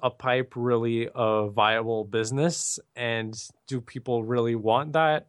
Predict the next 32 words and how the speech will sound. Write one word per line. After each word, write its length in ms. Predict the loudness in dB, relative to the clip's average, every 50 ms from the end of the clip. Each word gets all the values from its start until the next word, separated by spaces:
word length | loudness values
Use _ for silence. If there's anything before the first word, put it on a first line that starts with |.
| _ _
Uh, 40 | -2
are 400 | 0 2 2 2 2 2 2 0
they 100 | 0 -2
going 200 | -2 -2 -2 -2
to 80 | -4 -6
pay 180 | -2 -2 -2 -2
for 280 | 0 0 2 2 2
it? 100 | 2 0
Is 180 | -2 -2 -2 -4
it 80 | -4
going 160 | -4 -4 -4 -4
to 60 | -4
be 120 | -6 -6
viable 380 | -2 2 2 2 2 2 0 -2
going 200 | -2 -4 -4 -2
forward? 380 | 0 2 4 6 6 6 6 6
Or 100 | 6 4
is 140 | 4 2 -2
it 80 | -2
the 80 | -2 -2
next 260 | 0 -2 -2 0 -2
Everpix? 600 | 0 2 2 2 2 2 0 0 0 -4 -10 -8 -4
rip 220 | -4 -4 -2 0
Everpix. 580 | -2 -2 -2 -2 -4 -2 -2 -2 -2 -4 -8 -14 -18 -18 -16 -16 -18 -18 -16 _
Um, 360 | 0 2 4 4 4 2 -4 -12 _ _ _ _ -20 -20 -20 -20 -20 -20 -20 _ _ _ _ _ _ _ _
and 260 | 0 0 2 2 2
I 200 | 2 2 0 2
have 200 | 2 0 0 0
all 120 | 0 -2 -2
of 100 | 0 0
those 180 | -2 -4 -4
con-, 180 | -6 -8 -10